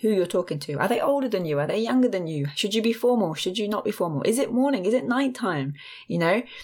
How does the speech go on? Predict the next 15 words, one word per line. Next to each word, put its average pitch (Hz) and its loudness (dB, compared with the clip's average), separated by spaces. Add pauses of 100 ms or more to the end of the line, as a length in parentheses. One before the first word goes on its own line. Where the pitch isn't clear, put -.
(160)
it - -4
could 269 4
be 254 6
that 220 2
that 208 2
is 170 0
a, - 0
is 170 -2
almost, 175 -2
you're 175 -4
stumbling 185 0
at - -4
the 156 -6
first 151 -4
hurdle. 208 -2